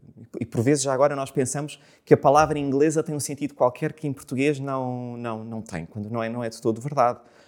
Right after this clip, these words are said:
Uma palavra como budget, por exemplo, que estamos permanentemente a ouvir, não é? "Tenho de fazer o budget, tenho de rever o budget, isto não, não cabe no, no budget." O budget não é mais do que um orçamento, em português. O coffee break não é mais do que um intervalo ou uma pausa, <laughs> em português.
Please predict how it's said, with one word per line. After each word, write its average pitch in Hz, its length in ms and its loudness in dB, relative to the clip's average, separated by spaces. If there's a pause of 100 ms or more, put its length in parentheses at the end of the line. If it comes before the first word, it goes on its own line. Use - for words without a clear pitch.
(160)
Uma 117 160 2
palavra 123 340 2
como 113 320 -6
budget, 110 480 0
por - 160 -10
exemplo, 92 320 -8
que - 80 -18
estamos - 260 -10
permanentemente 120 800 -2
a 104 40 -2
ouvir, 104 280 -2
não 98 140 -10
é? 113 140 -12 (400)
"Tenho 98 160 -2
de - 80 -10
fazer 113 260 -6
o 117 60 -4
budget, 107 280 -2
tenho 98 200 -12
de - 80 -20
rever 107 240 -4
o 110 40 -2
budget, 98 380 -4 (180)
isto 95 200 -10
não, 104 80 -8
não 107 100 -10
cabe 107 240 -2
no, 104 240 -6
no 107 160 -10
budget." 95 420 -6
O - 40 -20
budget 170 280 -2
não 170 120 -8
é 165 40 -10
mais 160 180 -10
do 156 60 -8
que - 80 -12
um 156 60 -8
orçamento, 131 480 -6 (380)
em 117 120 2
português. 101 480 -8 (240)
O 123 80 -2
coffee 135 340 2
break 117 460 -2
não 123 140 -2
é 120 60 -4
mais 131 220 -4
do 135 60 -4
que 143 140 -4
um 147 40 0
intervalo 147 500 0
ou 151 80 2
uma 156 120 -2
pausa, 123 480 2 (220)
<laughs> - 300 -12
em 127 100 6
português. 101 480 -2